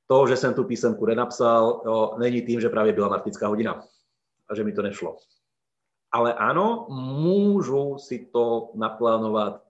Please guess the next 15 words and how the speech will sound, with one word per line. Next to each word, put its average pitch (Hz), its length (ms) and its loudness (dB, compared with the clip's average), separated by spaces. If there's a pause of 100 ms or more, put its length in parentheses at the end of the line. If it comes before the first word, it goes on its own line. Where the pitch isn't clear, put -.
(120)
na 110 160 -4
ten - 340 -8
čas, - 560 -8 (440)
anebo 110 260 -4
naplánovat 107 520 -2
si 101 80 -10
schůzku 101 360 -12
na 104 120 -4
ten 98 220 -8
čas, 101 240 -2
aby 110 180 -6
ty - 140 -14
okolnosti - 500 -8
byly 85 180 -12
přijatelnější. - 800 -18